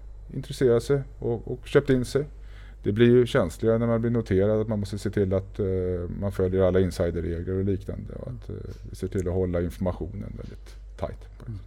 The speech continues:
Speaker 2: Ni har, du har ju uppenbarligen skin in the game. Eh, b-, kort, ja,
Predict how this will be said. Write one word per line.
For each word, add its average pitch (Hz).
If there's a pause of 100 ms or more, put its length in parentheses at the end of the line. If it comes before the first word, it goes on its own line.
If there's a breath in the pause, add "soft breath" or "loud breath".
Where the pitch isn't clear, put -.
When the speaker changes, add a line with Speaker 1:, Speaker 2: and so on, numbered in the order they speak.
(320 loud breath)
Speaker 2:
Ni 127
har, 107
du 120
har 104
ju 104
uppenbarligen 98
skin 98
in 95
the 101
game. 101 (280 loud breath)
Eh, 113
b-, - (340)
kort, -
ja, 110